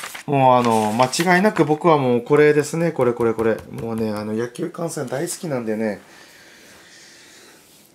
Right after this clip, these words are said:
なので、あの、非常にね、長い目で見れば、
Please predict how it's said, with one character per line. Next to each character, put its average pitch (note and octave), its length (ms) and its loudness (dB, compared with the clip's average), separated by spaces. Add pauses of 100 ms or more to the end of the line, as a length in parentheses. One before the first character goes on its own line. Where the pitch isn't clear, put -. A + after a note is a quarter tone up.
(220)
な D#3+ 140 4
の F3 140 4
で、 A2+ 840 6
あ A2+ 80 0
の、 A2 120 -2
非 C#3+ 220 -4
常 G#3+ 260 4
に A3 160 6
ね、 G3+ 340 2 (160)
長 D3+ 440 4
い B3 120 6
目 F#3+ 140 4
で F3+ 120 4
見 D#3+ 140 2
れ D#3+ 140 6
ば、 D3+ 580 4